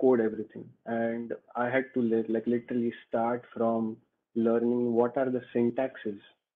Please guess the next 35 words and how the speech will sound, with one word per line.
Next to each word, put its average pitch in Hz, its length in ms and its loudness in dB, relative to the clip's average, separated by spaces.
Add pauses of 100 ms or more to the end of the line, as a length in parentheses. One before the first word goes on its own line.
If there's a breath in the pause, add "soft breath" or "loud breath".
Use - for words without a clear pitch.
that 113 160 -2
I 120 60 2
use 117 360 2
in 117 220 0
those 117 180 2
matlab 110 540 -2 (420 soft breath)
sentences 110 500 -2
and 110 220 -2
codes 110 360 4
to - 80 -12
complete 117 420 -2
my 110 120 -4
code. 104 280 -8 (120)
So 117 100 2
it 120 220 -2 (120)
took 131 200 -2
me 127 380 2
almost 123 520 0
one 117 240 -2
point 117 280 -2 (120)
five 120 300 0 (440)
times 113 480 0 (180)
more, 117 380 0
or 113 300 -2 (420 loud breath)
twice 123 280 6 (160)
the, 117 480 4
the 117 120 0
time 110 380 -2 (380)
that 117 240 2
a 123 40 4
usual 120 420 4
American 113 680 2
bachelor 113 420 0
student 117 360 0
takes 139 280 -2